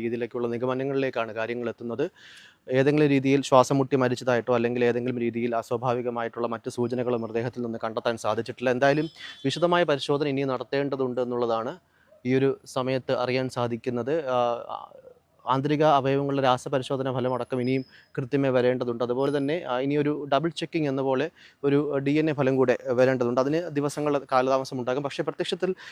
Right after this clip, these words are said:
ഇവിടെ വെച്ച് തന്നെ ഇൻക്വസ്റ്റ് നടപടികളൊക്കെ പൂർത്തിയാക്കുന്ന ഘട്ടത്തിൽ തന്നെ, ആ, ഇത് ഗോപൻ സ്വാമിയുടെ മൃതദേഹമാണ് എന്നുള്ളത്,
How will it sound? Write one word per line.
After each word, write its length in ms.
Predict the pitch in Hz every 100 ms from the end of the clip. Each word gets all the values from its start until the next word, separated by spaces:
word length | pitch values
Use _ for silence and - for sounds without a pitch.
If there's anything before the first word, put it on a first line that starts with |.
| -
ഇവിടെ 140 | 147 156
വെച്ച് 180 | 151 151
തന്നെ 120 | 147
ഇൻക്വസ്റ്റ് 300 | 139 143 -
നടപടികളൊക്കെ 440 | 135 139 139 131
പൂർത്തിയാക്കുന്ന 460 | 127 127 147 139 135 131
ഘട്ടത്തിൽ 300 | 131 135 135
തന്നെ, 200 | 120 127 165 -
ആ, 120 | 131
ഇത് 120 | 127 131
ഗോപൻ 240 | 127 127
സ്വാമിയുടെ 320 | 131 139 135
മൃതദേഹമാണ് 580 | 127 117 127 131 123 127
എന്നുള്ളത്, 360 | 123 123 120